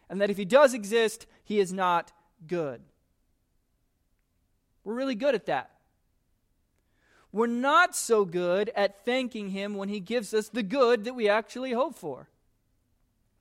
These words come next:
And just as easily as we could say, "Look at all the bad, is God even there?" we ought to look at the good and say, "Well, obviously he is."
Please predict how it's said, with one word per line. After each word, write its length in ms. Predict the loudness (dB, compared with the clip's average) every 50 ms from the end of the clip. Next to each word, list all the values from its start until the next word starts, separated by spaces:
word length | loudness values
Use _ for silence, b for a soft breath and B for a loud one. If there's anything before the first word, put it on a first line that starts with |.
| _ _ _ b b b b b
And 160 | -4 -4 -2
just 320 | 4 6 6 6 6 2
as 140 | -4 -4 -4
easily 460 | -4 -2 -2 -2 -2 0 0 0 0
as 140 | 0 0 -2
we 100 | -6 -8
could 160 | -8 -8 -10
say, 320 | -4 0 2 2 2 0 B B B B
"Look 200 | B -4 -2 0
at 80 | 2 4
all 160 | 4 4 4
the 100 | 2 0
bad, 480 | 2 4 6 6 6 6 4 2 0 -4 -12 _ _ _ _
is 140 | -8 -8 -2
God 280 | 2 4 6 6 6 4
even 260 | 0 -4 -6 -6 -4
there?" 400 | -2 -2 0 0 -2 -2 -4 -8 _ _ _ _ _ _ _ _ _ _ _ _ _ _
we 180 | -4 0 4 6
ought 180 | 8 6 6 4
to 100 | 2 0
look 200 | 2 0 0 0
at 80 | -2
the 80 | -4 -4
good 380 | 0 2 6 8 10 10 8
and 180 | 8 4 0 -4
say, 480 | -2 0 2 2 4 2 2 0 -2 -6 _ _ _ 0
"Well, 320 | 4 6 8 8 8 6
obviously 720 | 6 6 6 6 6 4 2 -2 -4 -4 -4 -2 -2 -2
he 260 | -2 -4 -4 0 2 2
is." 540 | 2 2 0 -2 -8 -14 -20 -20 -20 _